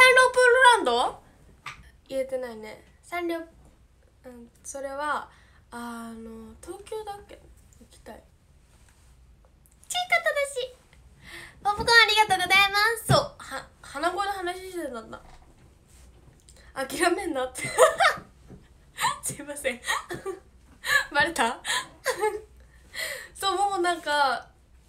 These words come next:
あんまみんな気づかな、意外に気づかなかったんだけど、あの、風邪ひいてるんですよ、今。<laughs> そう。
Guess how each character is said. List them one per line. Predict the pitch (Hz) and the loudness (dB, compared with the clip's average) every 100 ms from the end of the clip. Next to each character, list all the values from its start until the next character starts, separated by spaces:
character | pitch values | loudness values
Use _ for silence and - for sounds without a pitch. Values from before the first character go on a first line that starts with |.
| - | -10
あ | 339 | -4
ん | |
ま | 453 466 | -4 -2
み | 466 | -2
ん | |
な | 453 440 | -4 -6
気 | 392 | -10
づ | 381 | -8
か | 453 440 | -6 -6
な、 | 381 - | -6 -8
意 | |
外 | 269 381 381 | -8 -6 -6
に | 381 | -8
気 | 381 | -8
づ | 359 | -10
か | 370 | -10
な | 349 | -8
か | 294 | -8
っ | 269 | -10
た | 240 | -12
ん | 226 | -16
だ | |
け | 226 220 | -18 -16
ど、 | 214 - - - - - | -16 -18 -20 -20 -20 -10
あ | 262 | -8
の、 | 254 | -6
風 | 269 277 | -6 -6
邪 | 302 | -6
ひ | 349 | -8
い | |
て | 370 | -8
る | 370 | -8
ん | |
で | 311 | -8
す | - | -8
よ、 | 226 | -12
今。 | 214 - - _ _ - _ _ _ - | -14 -18 -20 _ _ -20 _ _ _ -6
<laughs> | 523 339 349 508 - - - - - - - - - - - - - - | -4 0 4 4 2 -16 -20 -20 -20 -20 -20 -20 -20 -8 -6 -6 -8 -14
そ | - 285 254 | -10 -6 -6
う。 | 226 | -10